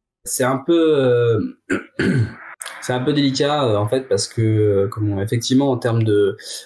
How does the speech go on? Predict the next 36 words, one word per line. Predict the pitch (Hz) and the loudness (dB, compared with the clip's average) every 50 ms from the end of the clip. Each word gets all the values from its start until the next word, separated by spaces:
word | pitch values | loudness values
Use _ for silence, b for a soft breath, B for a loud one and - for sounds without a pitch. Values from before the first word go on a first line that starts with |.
| B - | B -4
en | 107 107 | -2 -2
termes | 127 127 127 | 0 0 2
de | 123 120 | 2 0
conso | 120 139 131 123 - 139 131 | 2 0 -2 0 0 0 0
d'énergie, | 123 123 120 120 117 120 120 120 127 131 139 135 127 | 2 2 2 0 0 0 -2 -2 -2 -2 0 0 0
euh, | 113 107 107 104 104 101 101 101 104 | 2 2 2 0 0 0 -2 -2 -4
c'est, | 107 - - - 92 90 | -6 -8 -6 -4 -4 -4
c'est | 92 - - - | -4 -6 -6 -4
quand | 110 | -2
même | 107 113 113 | 0 0 0
assez, | 113 113 - - 120 117 113 | 0 -2 -2 -2 0 0 2
euh, | 110 107 104 101 101 95 | 2 2 2 2 2 2
assez | - - 113 - - 127 | 0 0 -2 -2 -2 -2
important. | 120 117 113 110 107 - 117 117 120 123 131 127 - - | -2 0 -2 -2 -4 -4 -4 -4 -2 -2 -2 -4 -6 -6
En | 98 107 | -6 -6
plus, | 107 - - 123 120 - - | -6 -4 -4 -4 -2 -2 -2
euh, | 113 104 | -2 -2
tout | 107 - 117 | -4 -2 -6
ce | 117 - - | -6 -6 -4
qui | - 107 | -2 -2
est, | 107 107 | 0 0
euh, | 101 101 | 0 -2
console | 104 110 107 107 - 120 113 107 | 0 -2 -2 0 0 0 0 2
next-gen, | 107 107 107 110 113 113 113 117 - | 0 0 0 0 0 0 0 -2 -2
et | 92 | -4
cetera, | - - 98 - - 104 101 101 107 117 B B B B B B _ _ _ _ - - | -6 -8 -8 -4 -2 -2 0 0 -2 -4 B B B B B B _ _ _ _ -6 -4
euh, | 92 98 95 92 92 92 95 90 92 92 90 - - - - - | -2 0 0 0 0 -2 -2 -4 -4 -4 -6 -6 -8 -8 -8 -8
ça, | 110 110 - - - 90 | -10 -10 -10 -12 -10 -10
ça, | - - 98 98 | -8 -8 -8 -8
ça | - - - | -4 -4 -4
crame | - - 110 120 117 | -4 -2 -4 -4 -2
quand | - 120 | -2 -2
même | 113 110 107 107 | 0 0 0 0
beaucoup | 113 113 113 - - 123 | 0 -2 -2 -2 -4 -4
de, | 120 110 104 104 104 101 95 98 95 95 95 95 | -2 0 0 0 0 0 0 0 0 0 -2 -2
beaucoup | 104 113 - - | -4 -8 -18 -18